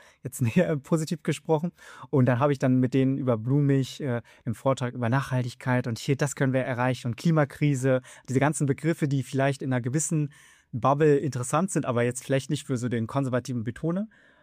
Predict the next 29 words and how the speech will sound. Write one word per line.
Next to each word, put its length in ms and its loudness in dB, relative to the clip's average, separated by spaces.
Und, 380 4
ähm, 220 -2
hab 100 0
da 160 2
natürlich 300 0
dann 280 0
einen 140 -2
Backlash 380 0
bekommen, 260 0
dass 120 -2
da 100 -2
super 300 -2
viele 260 0
Leute 420 2
mich 200 0
dann 380 2
während 280 4
des 120 -2
Vortrags 460 0
und 120 -4
danach 240 2
des 140 -8
Vortrags 480 -4
angesprochen 560 0
haben 160 2
und 80 2
meinten 260 -2
so, 140 -2
„Ja, 320 0